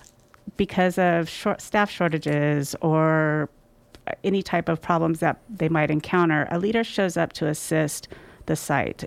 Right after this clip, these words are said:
It doesn't matter if it's substitute teaching, if it's serving lunches, if it's working at the after-school care pro-, program. We all are stru-, struggle together, and we all have to work together to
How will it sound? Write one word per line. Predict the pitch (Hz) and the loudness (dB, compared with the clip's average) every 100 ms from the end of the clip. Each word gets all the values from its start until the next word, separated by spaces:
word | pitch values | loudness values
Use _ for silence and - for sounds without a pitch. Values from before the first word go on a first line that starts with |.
| - | -2
It | |
doesn't | 190 214 233 | 0 0 2
matter | 202 175 170 175 | 2 4 4 2
if | 170 | -2
it's | 156 - | -6 -4
substitute | - 160 - - 156 - | -4 -4 -8 -4 -4 -2
teaching, | - 240 - 233 226 226 226 - - - | -2 -2 0 2 4 2 0 -10 -20 -12
if | - | -6
it's | - - | -6 -4
serving | - 165 151 165 | -2 0 2 2
lunches, | 208 214 - 202 196 196 196 - - - | 0 0 -2 0 2 0 -2 -8 -20 -8
if | 156 | -4
it's | 160 - | -4 -2
working | 170 - 156 | -2 0 0
at | 151 | 2
the | 160 | 0
after-school | 147 151 - 208 208 | -2 -4 -4 0 0
care | - 185 | 0 -2
pro-, | 185 196 185 - - | 0 0 -2 -2 -4
program. | 180 170 175 170 170 - - - - | -2 2 2 2 0 -4 -20 -20 -4
We | 180 | 0
all | 185 190 190 | 2 2 2
are | 190 | -2
stru-, | 180 - 175 180 - | -4 -4 -4 -4 -8
struggle | - 170 170 165 | -6 -4 -2 -2
together, | - 156 156 170 208 247 - - - | -4 0 0 2 0 -2 -10 -20 -2
and | 180 | 2
we | 165 | 2
all | 156 | 2
have | 151 156 | -2 -6
to | - | -4
work | 156 143 | -4 -4
together | - 156 - 131 - - - | -6 -4 -2 -4 -6 -16 -12
to | - | -6